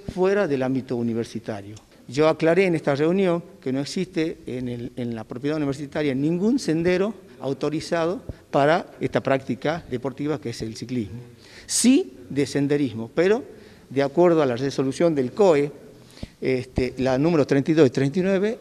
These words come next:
estamos en concordancia con ellos, por lo tanto, mientras no haya una nueva resolución flexibilizando, eh, la, eh, estas actividades recreativas y deportivas,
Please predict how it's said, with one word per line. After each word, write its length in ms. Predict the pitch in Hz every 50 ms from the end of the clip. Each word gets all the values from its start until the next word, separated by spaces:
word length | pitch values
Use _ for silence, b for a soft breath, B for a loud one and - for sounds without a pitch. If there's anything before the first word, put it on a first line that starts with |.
| - - - - -
estamos 480 | 139 139 135 - - 156 175 180 160
en 80 | 139 120
concordancia 800 | - 143 139 147 135 160 156 151 170 160 165 170 156 - 143 123
con 200 | - 165 175 202
ellos, 200 | 208 185 185 139
por 120 | - 120
lo 80 | 117 113
tanto, 500 | - - 147 151 147 139 - 156 143 - B B B
mientras 420 | 147 147 151 143 127 - 127 123
no 140 | 139 156 185
haya 200 | 214 202 190 185
una 140 | 156 143 131
nueva 400 | 131 143 151 151 147 135 127 113
resolución 800 | 107 - 147 139 - 147 143 143 135 - - 180 160 135 120 117 - B B B B B B -
flexibilizando, 1120 | - 147 151 - - - 156 135 139 143 135 - - 185 185 175 143 117 110 110 107 101 - - - -
eh, 140 | - 127 127
la, 260 | 127 123 120 120 - - B B B B B B
eh, 220 | 127 127 123 123 135
estas 220 | 135 - 135 131
actividades 760 | 135 135 131 - 143 143 139 147 151 156 156 147 139 117 - B B B B B B
recreativas 720 | - 135 143 123 139 135 131 135 180 180 175 156 131 123 120
y 100 | 117 110
deportivas, 800 | 113 127 143 - - 143 143 - 226 202 190 180 196 214 -